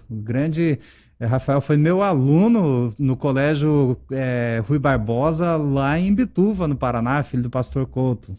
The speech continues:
É, lembro da, da Carol. Não sabia, esse é um perfil dela, então. Valeu, que bom. Ah, um abraço pra você, Carol, um abraço aí pro nosso amigo Rafael também.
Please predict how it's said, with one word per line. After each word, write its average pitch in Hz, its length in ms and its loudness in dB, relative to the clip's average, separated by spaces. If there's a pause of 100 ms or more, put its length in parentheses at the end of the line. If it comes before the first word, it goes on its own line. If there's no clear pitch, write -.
(120)
É, 117 200 -2
lembro 131 320 2
da, 123 240 0 (360)
da 120 100 -2
Carol. 110 380 4
Não 135 80 6
sabia, 143 300 4
esse 143 160 4
é 170 40 6
um 170 60 4
perfil 175 500 6
dela, 135 320 4
então. 135 440 2 (400)
Valeu, 165 420 4
que 160 160 -4
bom. 143 420 2 (140)
Ah, 104 180 0
um 117 80 0
abraço 139 380 2
pra 156 140 0
você, 147 320 0
Carol, 147 420 0
um 151 40 0
abraço 131 420 0
aí 131 60 2
pro 127 120 0
nosso 123 260 0
amigo 123 240 2
Rafael 120 440 0
também. 113 400 0